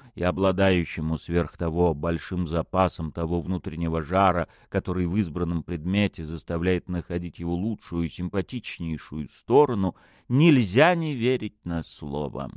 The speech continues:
Воспроизводимые им образы, описываемые им дела,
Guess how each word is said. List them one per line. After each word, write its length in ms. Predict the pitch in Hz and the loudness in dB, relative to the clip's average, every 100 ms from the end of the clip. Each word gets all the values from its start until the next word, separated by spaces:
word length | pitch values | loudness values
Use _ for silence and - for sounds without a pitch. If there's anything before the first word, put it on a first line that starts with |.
| - _ _ _ _ _ | -18 _ _ _ _ _
Воспроизводимые 1040 | 104 120 - 120 123 110 123 131 127 127 113 | 2 2 2 2 4 4 4 4 2 2 2
им 280 | - 120 | 2 2
образы, 680 | 92 123 131 110 101 95 87 - - | 4 4 6 6 4 2 0 -4 -6
описываемые 1200 | 113 117 151 156 - 120 113 110 107 110 107 98 - | -2 0 0 -2 -2 0 2 2 2 2 2 0 -2
им 260 | 120 123 110 | 2 4 2
дела, 720 | 95 82 110 101 120 143 117 | -2 -2 0 4 6 6 4